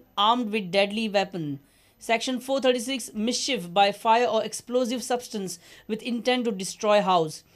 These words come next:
Section four twenty-seven, mischief causing damage to amount of fifty rupees. Section one eighty-eight, disobedience to order duly promulgated by public servant. Section one fifty-three, provocation with intent to cause riot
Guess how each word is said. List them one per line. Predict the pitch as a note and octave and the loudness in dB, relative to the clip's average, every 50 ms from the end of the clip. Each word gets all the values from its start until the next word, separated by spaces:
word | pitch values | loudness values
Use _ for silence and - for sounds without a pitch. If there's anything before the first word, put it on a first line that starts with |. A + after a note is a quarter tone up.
| _ _ _ _ _ _ _ | _ _ _ _ _ _ _
Section | - - B3 B3 - C#4 C4 A#3 | 0 0 0 0 0 -4 -4 -4
four | - C#4+ C#4+ | -2 -4 -4
twenty-seven, | B3 C4 C4 B3+ C4 B3 - C4+ C4+ C#4 C4+ C4 B3 | 0 0 -2 -2 -2 0 0 0 0 2 0 -2 0
mischief | A#3+ B3+ - - - C#4 C4+ A3 - | -2 -2 -2 -2 -4 -4 -4 -6 -6
causing | - G#3+ G#3 G3+ G3+ G#3 G#3+ G#3 | 0 0 0 0 2 -2 -2 0
damage | F#3 G#3+ G#3+ A#3 B3 B3 B3 - | 2 2 2 2 0 -4 -4 -4
to | A3+ - | -4 -4
amount | A3 G#3+ A3 A3 A3+ G#3+ G#3+ | -2 0 0 0 0 0 -4
of | G#3+ | -4
fifty | G#3+ B3 A#3+ B3 - C4 | -4 -6 -6 -6 -6 -6
rupees. | B3 B3 A3+ C4 A#3+ G3+ E3+ - - - _ _ _ _ _ _ _ _ _ _ _ | -6 -4 -2 -2 -2 -2 -4 -6 -10 -16 _ _ _ _ _ _ _ _ _ _ _
Section | _ - B3+ B3 B3 - C#4 C#4 C4 B3+ | _ -2 -2 -2 0 0 -2 -2 0 2
one | C4 C#4 C4+ | 2 0 2
eighty-eight, | - C4 C4 A3 C4 C4+ C4+ C4 A3 | 0 -2 -2 0 0 0 0 0 0
disobedience | G3+ B3+ A3 G#3 A#3+ G#3+ B3 B3+ A3+ A#3+ B3 C4 C4 C4 B3 - | -4 -4 -2 -2 -2 0 0 -2 -2 0 0 0 0 -2 -4 -6
to | - G#3+ | -6 -6
order | - - G#3 A3 A3+ A#3+ A#3 | -2 0 2 2 4 4 2
duly | G#3+ F#3+ A3 A3+ G#3+ A#3 A#3 | 2 0 -2 -2 -2 -2 -4
promulgated | - - A3 G#3+ A3 A3+ A3+ G3 A3+ A#3+ A#3+ A3+ G#3 F#3 | -4 -4 -4 -2 -2 -4 -4 0 0 0 2 0 -2 0
by | F#3 F#3+ | 0 -2
public | F#3+ F#3 A3 G#3 G#3 A3 A3 G3+ | 0 0 -4 -4 -2 -6 -8 -4
servant. | - - A#3 A3 G3 F3 D#3+ D#3 - - _ _ _ _ _ - _ _ | -2 0 0 0 0 -2 -4 -4 -8 -14 _ _ _ _ _ -20 _ _
Section | - - A#3+ A#3+ - C#4+ C4 B3+ | -2 0 0 0 0 -2 -2 0
one | B3+ C4 C4+ B3+ | 0 0 0 0
fifty-three, | C4 B3 G#3+ C4+ A3+ B3 B3+ C#4 C4+ | -2 -4 -6 -6 -6 -4 -4 -4 -4
provocation | A3 A3 A#3+ A#3 A3+ G#3+ A3 B3+ B3+ A#3+ - C4+ B3+ | -4 0 2 2 2 2 -2 -4 -4 -2 -2 -2 -2
with | A#3 A3 A3 | -4 -4 -4
intent | - A3 A3+ G#3+ A#3+ A#3+ A#3 A3 | -4 -6 -2 0 0 0 0 -2
to | A3 G#3+ | -6 -6
cause | - - G#3 G#3+ G#3 F#3 F#3 | -2 0 0 2 0 0 -2
riot | F3+ G3 G3 G#3 A3 A3 A3 | 0 2 2 2 2 0 -4